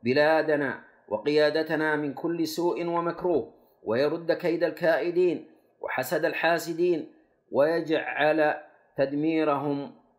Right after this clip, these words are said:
في تدبيرهم، إنه ولي ذلك والقادر عليه.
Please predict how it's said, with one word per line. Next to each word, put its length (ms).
في 280
تدبيرهم، 800
إنه 360
ولي 540
ذلك 680
والقادر 680
عليه. 460